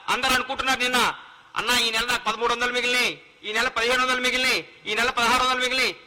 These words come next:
ఈ పదహారు వందలు తీసుకొపోయి చిట్టి కట్టుకుంటా" అంది మా ఇంట్లో పాపం ఒక, మా ఇంట్లో పనిచేసే ఒక అమ్మాయి. నాకు చాలా ఆనందం అనిపించింది. ఇది ప్రజాపాలన అంటే, ఇది ప్రజాప్రభుత్వం అంటే. పది లక్షల రూపాయలు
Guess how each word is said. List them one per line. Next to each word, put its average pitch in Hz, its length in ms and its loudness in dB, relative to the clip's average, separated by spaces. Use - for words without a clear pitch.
ఈ 233 80 -4
పదహారు 233 380 2
వందలు 254 160 -2
తీసుకొపోయి 240 380 -4
చిట్టి 262 280 -6
కట్టుకుంటా" 226 380 -2
అంది 202 140 -2
మా 180 120 -2
ఇంట్లో 185 220 -10
పాపం 160 320 -6
ఒక, 147 220 -6
మా 180 140 0
ఇంట్లో 180 260 -2
పనిచేసే 165 340 -8
ఒక 131 100 -10
అమ్మాయి. 131 240 -10
నాకు 196 200 -2
చాలా 196 200 2
ఆనందం 190 340 4
అనిపించింది. 180 480 -6
ఇది 220 220 -2
ప్రజాపాలన 226 640 2
అంటే, 185 300 -4
ఇది 277 220 0
ప్రజాప్రభుత్వం 233 720 0
అంటే. 175 340 -2
పది 262 220 2
లక్షల 285 380 2
రూపాయలు 277 480 2